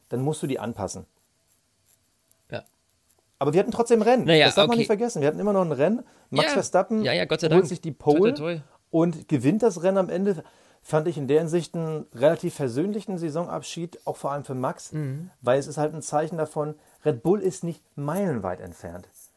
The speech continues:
Speaker 1: Also es gibt ja immer noch diese Diskussion, "Ach, es
Speaker 2: Sie
Speaker 1: gewinnt doch immer nur Lewis Hamilton." Nee, wir hätten auch vor drei, vier Jahren, hätte auch Ferrari locker gewinnen können. Das lag halt an denen. Und auch jetzt ist es so,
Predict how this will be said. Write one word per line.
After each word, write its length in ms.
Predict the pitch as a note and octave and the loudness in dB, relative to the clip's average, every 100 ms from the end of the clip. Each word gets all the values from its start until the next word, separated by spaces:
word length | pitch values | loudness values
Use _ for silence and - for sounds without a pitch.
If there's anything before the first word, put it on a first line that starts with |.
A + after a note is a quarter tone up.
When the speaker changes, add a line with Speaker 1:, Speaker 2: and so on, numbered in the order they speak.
| _ | _
Speaker 1:
Also 140 | - C#3+ | -6 -6
es 60 | |
gibt 120 | D3+ E3+ | -4 -4
ja 60 | |
immer 240 | D#3 F#3+ F3+ | -4 -4 -4
noch 100 | E3 | -6
diese 220 | D#3+ D3+ | -6 -8
Diskussion, 520 | D#3 D#3+ C3 D#3 E3 | -6 -6 -4 -4 -4
"Ach, 200 | - - | -8 -12
es 120 | D3 C#3 | -16 -8
Speaker 2:
Sie 40 | |
Speaker 1:
gewinnt 260 | C3 D3 E3 | -4 -4 -4
doch 100 | D#3+ | -8
immer 160 | E3 | -6
nur 100 | D#3+ | -2
Lewis 320 | D3+ D3 D3 C#3+ | -2 -2 -4 -6
Hamilton." 500 | D#3+ E3 F3 E3+ - | -8 -8 -8 -10 -8
Nee, 340 | B2+ C#3+ G#3 A#3+ | -6 -4 -4 -4
wir 140 | C3+ | -4
hätten 200 | C3+ E3 | -4 -6
auch 180 | D3 D#3 | -8 -6
vor 320 | - D3+ D3+ | 0 0 0
drei, 320 | C#3+ C3 D#3 | -4 -4 -4
vier 200 | E3+ D#3+ | -2 -4
Jahren, 280 | C#3+ D3 D#3+ | -2 -2 -4
hätte 240 | C#3 D#3 D3 | -6 -6 -6
auch 60 | |
Ferrari 400 | - C#3 C3+ D3 | -6 -4 -2 -2
locker 240 | D3 D3 C#3+ | -4 -4 -6
gewinnen 360 | C3+ B2+ A#2 | -4 -6 -6
können. 260 | D#3+ F3 G#3 | -6 -4 -4
Das 220 | D#3+ - | -6 -8
lag 220 | C3 C3 | -8 -8
halt 200 | C3 B2 | -8 -8
an 160 | A2 G#2+ | -8 -6
denen. 280 | B2+ F3+ F#3+ _ _ _ | -4 -4 -8 _ _ _
Und 100 | C3+ | -6
auch 80 | C#3 | -2
jetzt 240 | C3 E3 | 0 -2
ist 80 | D3+ | -4
es 160 | C#3+ - | -10 -4
so, 240 | D#3 D#3 | -2 -2